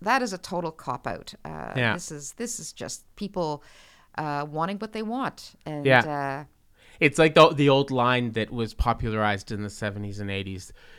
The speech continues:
Speaker 2: that when people wanted to justify, you know, running off with their secretary or something, they would say, "Well, you know, my therapist said that the most important thing is that you're happy. And if you're happy, the kids will be happy."
Speaker 1: I know, that's such
Speaker 2: And,
Speaker 1: bullshit.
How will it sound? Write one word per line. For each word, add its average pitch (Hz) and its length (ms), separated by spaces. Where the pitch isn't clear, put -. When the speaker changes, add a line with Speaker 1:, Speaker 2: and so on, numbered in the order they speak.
Speaker 2:
that 113 200
when 110 160
people 113 260
wanted 107 320
to 104 180
justify, 101 880
you 104 100
know, 95 100
running 101 300
off 101 160
with - 100
their 98 100
secretary 101 520
or 98 60
something, 104 320
they 123 80
would 120 140
say, 131 320
"Well, 156 280
you 147 140
know, 143 120
my 139 120
therapist 156 560
said 120 340
that 123 220
the 123 60
most 120 280
important 160 500
thing 123 400
is 120 220
that 117 300
you're 127 260
happy. 107 560
And 120 160
if 113 120
you're 151 240
happy, 135 540
the 110 140
kids 113 360
will 107 100
be 101 120
happy." 95 300
Speaker 1:
I - 40
know, 147 40
that's 156 240
such - 240
Speaker 2:
And, 156 240
Speaker 1:
bullshit. 160 100